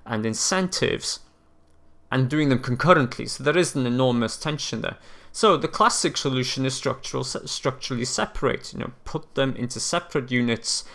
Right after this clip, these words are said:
or subsidiaries and then control and coordinate that relationship. You know, one of the, um, good examples that comes to my mind, for instance, is Nintendo. So Nintendo, the Japanese, um, games company,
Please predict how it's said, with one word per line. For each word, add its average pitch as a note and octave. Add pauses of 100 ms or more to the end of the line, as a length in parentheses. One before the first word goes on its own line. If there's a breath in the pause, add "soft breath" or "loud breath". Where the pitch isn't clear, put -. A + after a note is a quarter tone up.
(340 loud breath)
or G#2+
subsidiaries A#2
and A#2
then A#2+
control A#2+
and A2+
coordinate A#2+
that -
relationship. - (1700 loud breath)
You E2
know, - (340 loud breath)
one F#3+
of A3
the, E3 (120)
um, B2
good F3
examples C#3+
that A#2+
comes A#2+
to -
my G3
mind, A#2
for -
instance, A2
is A2+
Nintendo. F3+ (640 loud breath)
So B2+ (120)
Nintendo, E3+
the B2+
Japanese, A#2+
um, -
games C3
company, C#3